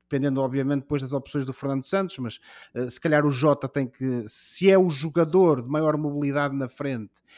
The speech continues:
tem de ajudar mais o, o, o, o Rafael Guerreiro na, na, na manobra defensiva. O, o Bernardo Silva, nós já falamos na semana passada, é um jogador excelente, é um jogador tremendo, eh, acho que é subaproveitado completamente naquela posição,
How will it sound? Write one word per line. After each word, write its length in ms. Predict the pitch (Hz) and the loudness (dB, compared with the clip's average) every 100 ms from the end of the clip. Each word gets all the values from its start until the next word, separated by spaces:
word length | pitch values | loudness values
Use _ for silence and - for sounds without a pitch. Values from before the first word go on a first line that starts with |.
| - - | -18 -4
tem 160 | 170 151 | -2 0
de 80 | |
ajudar 340 | 156 131 151 143 | 0 0 0 0
mais 420 | 147 147 135 117 | 2 0 0 -4
o, 60 | 131 | -6
o, 20 | |
o, 800 | 127 131 127 127 123 113 123 123 | -4 -6 -6 -6 -6 -6 -8 -8
o 20 | |
Rafael 500 | 120 123 131 120 113 117 123 | -8 -8 -6 -4 -6 -10 -12
Guerreiro 440 | 120 120 113 110 | -8 -4 -6 -6
na, 220 | 110 101 | -10 -10
na, 320 | 113 113 107 | -10 -8 -10
na 320 | 107 110 - 120 | -12 -14 -12 -10
manobra 300 | 117 117 113 | -8 -10 -12
defensiva. 640 | - 147 - 175 156 143 _ - - - - | -12 -12 -10 -10 -10 -12 _ -20 -20 -20 -8
O, 340 | 202 208 190 196 | 0 2 2 2
o 20 | |
Bernardo 300 | 175 175 160 | 0 2 0
Silva, 320 | 147 156 143 139 | -2 -6 -4 -2
nós 200 | 147 135 | -2 0
já 120 | 139 | -4
falamos 360 | - 135 127 123 | -4 -6 -4 -6
na 80 | |
semana 300 | 120 123 117 | -8 -6 -6
passada, 440 | - 110 123 113 113 | -6 -10 -10 -8 -8
é 160 | 110 165 | -2 -2
um 100 | 143 | -2
jogador 540 | 135 143 139 139 120 - - - - - - | -2 -2 0 0 -2 -8 -18 -20 -20 -20 -10
excelente, 640 | - - 123 131 143 127 | -6 -6 -2 0 0 0
é 20 | 131 | -4
um 80 | |
jogador 240 | 123 131 127 | -4 -6 -6
tremendo, 640 | - 113 123 131 127 127 - _ - - | -6 -4 -2 -2 -2 -6 -18 _ -18 -4
eh, 260 | 131 135 - | 0 0 0
acho 340 | 160 - - - | -2 -2 -10 -8
que 60 | 160 | -2
é 100 | 135 | -2
subaproveitado 1000 | - - 185 156 151 147 135 135 127 120 | -2 -6 -4 -2 -2 -2 -2 -4 -4 -6
completamente 560 | 131 120 123 127 123 | -8 -6 -6 -4 -6
naquela 320 | 120 120 120 113 | -8 -8 -8 -8
posição, 600 | 113 107 - 107 104 | -12 -16 -14 -14 -14